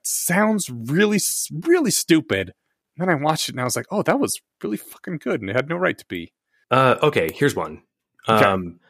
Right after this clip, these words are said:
Speaker 2: there was a movie, I think, that came out in year, in two thousand called, uh, Fat Man.
Speaker 1: Oh, okay, yes. You've talked about this before.
Speaker 2: This movie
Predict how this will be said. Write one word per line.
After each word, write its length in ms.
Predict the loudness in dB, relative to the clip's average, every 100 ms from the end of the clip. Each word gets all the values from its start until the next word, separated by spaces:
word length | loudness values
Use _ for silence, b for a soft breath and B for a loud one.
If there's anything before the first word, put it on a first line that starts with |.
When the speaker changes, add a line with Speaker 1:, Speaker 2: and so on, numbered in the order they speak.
| b b 0
Speaker 2:
there 100 | 2
was 100 | 4
a 60 |
movie, 280 | 4 4 4
I 60 | 2
think, 180 | 0 -2
that 60 |
came 140 | 0 2
out 100 | 2
in 80 | 0
year, 260 | -2 -4 _
in 160 | -4 -2
two 160 | 0
thousand 440 | 2 2 0 -6 -6
called, 380 | 0 2 0 -4
uh, 240 | -4 -4 0
Fat 240 | 0 0
Man. 260 | -4 -8 -12 _ _ _ _ B B 2
Speaker 1:
Oh, 680 | 4 6 4 4 4 2 2
okay, 260 | 0 0
yes. 340 | 0 -2 -4 -8
You've 160 | -6
talked 220 | -2 -4
about 180 | -4 -8
this 140 | -8 -14
before. 340 | -12 -10 -10 _ b b _
Speaker 2:
This 360 | -6 0 2 4
movie 460 | 4 4 0 -2